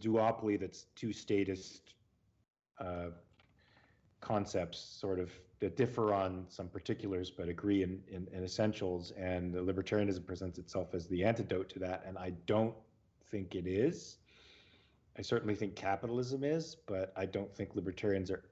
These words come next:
advocates of capitalism. They're, um, 'cause I, I don't think that you can have capitalism without objective law and states and concept of property and all that.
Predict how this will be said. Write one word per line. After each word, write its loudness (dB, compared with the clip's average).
advocates 0
of -4
capitalism. 0
They're, -4
um, 0
'cause 0
I, 4
I -2
don't 0
think -2
that -2
you 0
can 0
have 0
capitalism 2
without 2
objective -2
law 4
and 0
states -2
and -8
concept -6
of -20
property 0
and 2
all 0
that. 2